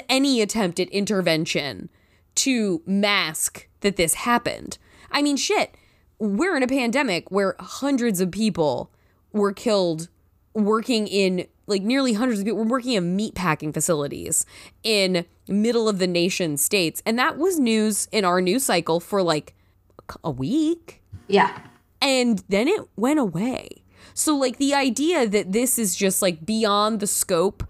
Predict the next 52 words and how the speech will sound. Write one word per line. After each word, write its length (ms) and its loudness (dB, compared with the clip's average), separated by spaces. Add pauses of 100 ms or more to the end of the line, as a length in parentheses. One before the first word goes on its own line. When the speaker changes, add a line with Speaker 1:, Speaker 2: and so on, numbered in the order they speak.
(280)
Speaker 1:
of 120 2
a 40 2
cover-up 640 -2
is 140 -2
like, 200 -2 (440)
man, 220 0
what 120 -2
the 80 -4
fuck 220 -6
are 40 -6
you 140 -6
saying? 380 -10 (300)
What 140 2
are 40 0
you 100 4
saying 300 0
right 200 -12
now? 280 -18 (400)
Speaker 2:
Well, 180 2
it's 200 0
also, 520 2
Speaker 1:
So 160 -2
Speaker 2:
like, 120 4
Speaker 1:
now 220 0
we 160 0
need 180 0
a 100 2
threat 200 0
Speaker 2:
always 120 2
Speaker 1:
to 60 -2
Speaker 2:
one 100 2
of 40 6
Speaker 1:
rise 160 2
Speaker 2:
those 60 -2
Speaker 1:
to 80 -2
the 100 0
level 520 0
of, 160 0
like, 340 -2 (300)
Speaker 2:
Yeah. 220 2 (120)
Speaker 1:
mega 460 2
destruction. 840 -2 (100)
Otherwise, 640 2 (100)
there's 280 -2
no 160 2
point 220 -4
for 60 -4
this 160 -4
movie 160 -4
to 60 -14
continue 340 -8
existing. 460 -6